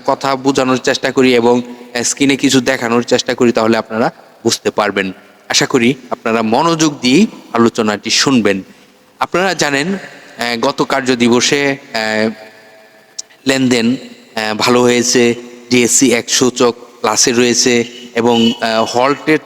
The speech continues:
থাকার মধ্যে একটি স্টকও ছিল না। তার মধ্যে, আহ, এখন আমরা দেখতে পারলাম, আহ, যে, আহ, নাবানা ফার্মা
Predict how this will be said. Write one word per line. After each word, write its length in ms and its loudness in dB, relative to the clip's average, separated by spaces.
থাকার 280 -2
মধ্যে 480 2
একটি 300 -2
স্টকও 380 -2
ছিল 300 2
না। 180 -4
তার 140 -2
মধ্যে, 440 -2
আহ, 60 -2
এখন 420 -2
আমরা 180 0
দেখতে 280 -4
পারলাম, 460 2
আহ, 420 -8
যে, 500 0
আহ, 380 -2
নাবানা 400 0
ফার্মা 480 0